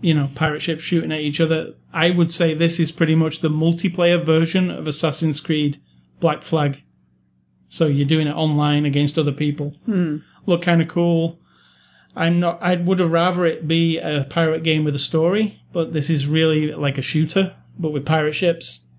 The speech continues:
Speaker 1: Um, it did look cool, though. I mean, that video that they showed, the, um, pre-rendered thing,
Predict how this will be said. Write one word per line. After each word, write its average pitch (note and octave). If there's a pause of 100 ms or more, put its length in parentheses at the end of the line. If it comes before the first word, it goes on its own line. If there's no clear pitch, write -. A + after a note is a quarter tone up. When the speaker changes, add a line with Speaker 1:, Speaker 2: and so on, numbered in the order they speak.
Speaker 1:
Um, D3
it D#3
did D#3+
look F3
cool, D3+
though. C3+
I D#3+
mean, D#3
that E3+
video D#3+
that C3+
they C3+
showed, C3
the, C3
um, C3 (300)
pre-rendered D#3
thing, C3